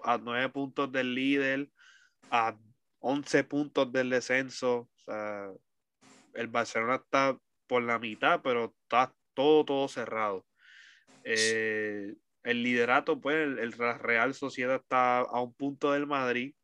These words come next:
veintiocho veintisiete, igual que el Sevilla, veintisiete,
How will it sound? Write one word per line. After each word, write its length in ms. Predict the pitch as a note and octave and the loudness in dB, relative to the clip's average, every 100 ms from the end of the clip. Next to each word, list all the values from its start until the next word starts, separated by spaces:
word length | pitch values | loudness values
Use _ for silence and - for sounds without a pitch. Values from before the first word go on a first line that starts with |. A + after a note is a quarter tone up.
| _ | _
veintiocho 520 | G#2+ A#2 G#2+ A2+ - | -8 -8 -4 -6 -4
veintisiete, 580 | B2 A#2+ B2+ - D3+ D3 | -8 -8 -10 0 0 0
igual 220 | C3 A#2+ | -4 -6
que 100 | - | -6
el 60 | B2 | -8
Sevilla, 340 | - B2+ C3+ | -4 -2 0
veintisiete, 840 | B2+ A#2 A#2+ A2+ D3 E3 D#3+ D3+ | -2 -4 -10 -8 -2 -2 0 -4